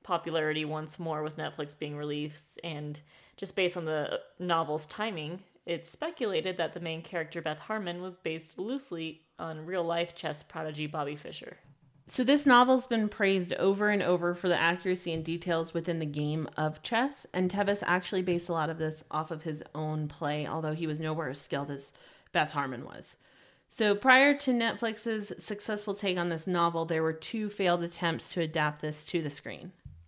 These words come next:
Speaker 1: Third time's a charm.
Speaker 2: I guess so.
Speaker 1: That's odd. I mean, I wouldn't look at this and this book by itself necessarily and be like, "Yes, hit show!"
Speaker 2: Yeah.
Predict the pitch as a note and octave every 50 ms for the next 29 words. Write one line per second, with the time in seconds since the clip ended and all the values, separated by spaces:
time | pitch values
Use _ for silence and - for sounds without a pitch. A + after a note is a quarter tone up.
0 | _ _ - G3+ F3+ F3 E3 - F#3 F#3 F#3+ F#3 F3 F3 - - A3+ B3+ B3 A3
1 | G#3+ G#3+ G#3+ _ _ _ _ _ _ _ _ _ _ _ _ _ _ E3 D3 C#3+
2 | D#3+ D#3 - - F3+ G3 F3+ D3+ D3+ D3+ D3 D3+ - _ _ _ _ _ _ _
3 | _ _ - G3 F#3+ - - D#3 D#3 D#3+ D#3+ D3+ D#3 D3+ _ _ _ _ _ _
4 | - G3 F#3 F#3+ F#3 F3+ F3 E3+ - _ _ _ _ - - _ _ _ _ _
5 | _ _ _ _ - _ _ _ _ _ - _ _ _ - _ _ _ _ _
6 | _ _ _ _ _ _ - G#3 A#3 A#3 C#4+ C#4+ D4 A3+ - - F3+ F3+ G#3 G#3
7 | - D#3+ D#3 - E3 D#3 E3 E3+ - - - - - F3 E3+ D#3 D#3+ D#3 D#3 D3
8 | D3 _ _ _ _ _ _ _ _ _ _ _ _ _ _ _ _ - F#3 F3
9 | F3+ - - - - - - - - F3+ E3 D3+ - - - E3 D#3+ F#3+ - -
10 | - G3 G3+ - G#3 - A3+ G#3+ G#3 G#3 G#3 G3+ F3+ F3 F3 F3 E3 D#3+ D#3 -
11 | - - - _ _ - E3 F#3+ C#4+ E4+ E4 C3 - - - - - - - C#4
12 | A4 - A#3+ - - D#4 E4+ C4 A#3 G3+ F#3 - - - - - - F#3+ E3+ D#3
13 | D3+